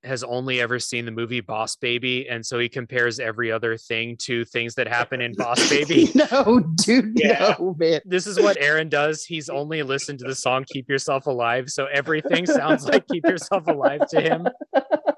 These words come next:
Speaker 2: It's like I was listening to <laughs> Sunshine Day by the Brady Bunch, and I was like, "This reminds me of Keep Yourself Alive by Queen."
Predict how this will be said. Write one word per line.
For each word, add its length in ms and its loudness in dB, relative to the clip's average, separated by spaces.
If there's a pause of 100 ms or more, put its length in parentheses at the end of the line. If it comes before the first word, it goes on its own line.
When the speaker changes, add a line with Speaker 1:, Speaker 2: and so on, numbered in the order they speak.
(920)
Speaker 2:
It's 180 2
like 240 4
I 120 4
was 220 6
listening 400 6
to 140 4
<laughs> 0 -
Sunshine 680 2
Day 240 -2
by 180 -2
the 100 -8
Brady 280 -8
Bunch, 280 -2
and 80 0
I 60 4
was 100 -2
like, 180 -2
"This 180 -10
reminds 340 0
me 120 0
of 160 -6
Keep 180 -8
Yourself 340 0
Alive 400 0
by 180 -6
Queen." 380 -4